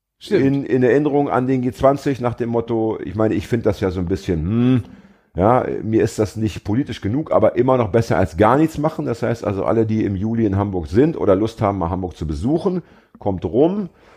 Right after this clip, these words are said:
Speaker 2: Früher hieß es einfach nur, wir saufen auf der Straße, heute heißt es
Speaker 1: Ja.
Speaker 2: eben Cornern, ist egal, macht ja nichts und dann bitte hinsetzen oder nicht hinsetzen, rumstehen, weil auch da wird's wieder abgehen, das ist jetzt schon klar, ne?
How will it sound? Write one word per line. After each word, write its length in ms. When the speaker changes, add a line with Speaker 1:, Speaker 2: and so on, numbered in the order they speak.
Speaker 2:
Früher 200
hieß 160
es 80
einfach 260
nur, 240
wir 100
saufen 340
auf 100
der 80
Straße, 500
heute 220
heißt 180
es 80
Speaker 1:
Ja. 140
Speaker 2:
eben 180
Cornern, 600
ist 200
egal, 440
macht 240
ja 80
nichts 260
und 120
dann 360
bitte 480
hinsetzen 800
oder 400
nicht 260
hinsetzen, 440
rumstehen, 680
weil 160
auch 80
da 240
wird's 220
wieder 240
abgehen, 380
das 180
ist 140
jetzt 160
schon 120
klar, 400
ne? 240